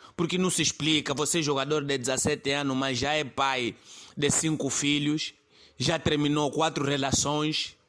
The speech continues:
não é? E a fifa descobriu isso. Pronto, é uma pouca vergonha que nós estamos a passar aqui em Angola.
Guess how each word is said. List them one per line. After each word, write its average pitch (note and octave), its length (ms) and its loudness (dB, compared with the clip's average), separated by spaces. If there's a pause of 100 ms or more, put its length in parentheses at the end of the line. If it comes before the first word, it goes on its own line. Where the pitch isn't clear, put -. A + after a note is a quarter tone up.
(480)
não C#3 220 0
é? D3 120 -2
E E4+ 120 4
a - 40 4
fifa F3 360 0
descobriu A#3 560 2
isso. - 260 0 (640)
Pronto, A4 260 2
é G3+ 80 4
uma G4 160 0
pouca - 340 -2
vergonha G#3+ 540 0
que - 100 -10
nós C#3+ 200 -4
estamos A#3+ 280 -2
a A2+ 60 -6
passar - 320 0
aqui C4+ 220 -2
em A4 160 2
Angola. A4 360 2